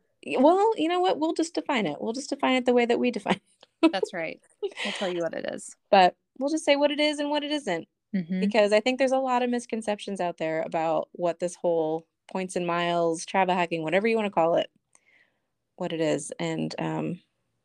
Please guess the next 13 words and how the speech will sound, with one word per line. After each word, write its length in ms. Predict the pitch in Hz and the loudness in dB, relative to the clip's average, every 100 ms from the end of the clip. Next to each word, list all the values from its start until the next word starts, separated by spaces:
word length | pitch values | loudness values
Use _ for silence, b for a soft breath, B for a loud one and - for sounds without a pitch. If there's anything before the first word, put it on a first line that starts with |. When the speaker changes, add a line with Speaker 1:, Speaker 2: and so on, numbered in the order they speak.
| _ - | _ -6
Speaker 1:
we're 60 | 277 | -2
gonna 120 | 311 | -2
clear 180 | - 302 | 0 -2
some 180 | 302 285 | 0 0
of 60 | 277 | 2
those 160 | 262 | 2
up. 200 | 269 - _ _ _ _ _ _ - b b | 2 0 _ _ _ _ _ _ -20 b b
Speaker 2:
Let's 180 | 196 - | -8 -6
do 160 | 175 165 | -4 -2
it. 180 | - - _ _ | -4 -8 _ _
Speaker 1:
Let's 160 | 311 - | -10 4
do 140 | 147 | 6
it. 160 | 147 | 6